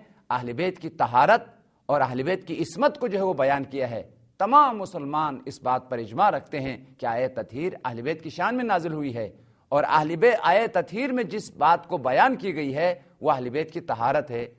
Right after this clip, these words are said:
وہ اہل بیت کی عصمت ہے۔ یعنی اہل بیت وہ ہستیاں ہیں جس طرح پیغمبر ہر گناہ سے پاک ہے، ہر خطا سے پاک ہے، ہر قسم کی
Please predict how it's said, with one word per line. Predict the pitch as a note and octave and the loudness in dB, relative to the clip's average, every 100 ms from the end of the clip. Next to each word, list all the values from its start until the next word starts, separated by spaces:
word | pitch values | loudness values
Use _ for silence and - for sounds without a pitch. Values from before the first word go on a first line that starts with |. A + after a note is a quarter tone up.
| _ | _
وہ | - | 0
اہل | D#3+ C#3+ | 0 0
بیت | C#3 E3 D#3+ | -2 -4 -4
کی | |
عصمت | A#2 A#2+ C3 C#3+ A#2 | -8 -8 -4 -4 -4
ہے۔ | A2 F2+ _ _ | -10 -10 _ _
یعنی | - C3+ D#3 D#3 - - | -6 -4 -2 -2 -2 0
اہل | C3+ C3 C3+ | 0 0 -2
بیت | B2+ B3+ C4+ A#3+ | 6 6 6 0
وہ | G#3 B3 F#3+ | 4 2 2
ہستیاں | F#3 F#3+ F#3+ D#3+ | -4 -8 -6 -6
ہیں | D3 A#2 - _ _ _ | -8 -10 -18 _ _ _
جس | C#3 A#3 | -2 -2
طرح | A#3 G3 F3+ | 2 4 4
پیغمبر | E3+ D#3+ C#3 C#3+ D#3+ F#3+ | 4 2 4 2 4 2
ہر | D3+ C#3+ | 4 2
گناہ | D#3 C3 C3+ F#3 F#3 | 0 -2 -2 0 0
سے | - | -2
پاک | C3+ B2 B2+ B2+ | -2 2 2 0
ہے، | B2 G#2+ - _ _ - | -4 -6 -12 _ _ 0
ہر | F#3 | 0
خطا | - D3 - E3+ | 0 -2 2 2
سے | - D3+ | 2 -4
پاک | C3+ C3+ C3+ | 2 2 2
ہے، | C3 B2 F#2+ _ _ - | -2 -4 -6 _ _ 2
ہر | F#3 G#3 G#3+ | 4 4 0
قسم | G3+ G3+ F#3 | -4 -4 -6
کی | F#3 F#3 F3 | -6 -6 -6